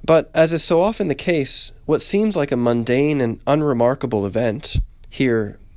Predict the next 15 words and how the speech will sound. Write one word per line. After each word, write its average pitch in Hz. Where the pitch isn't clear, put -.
the 123
arrival 113
of 107
Jesus' 110
mother 110
and 98
family 135
members, 110
this 180
kind 214
of 190
unremarkable 160
event 143
is 123
transformed 151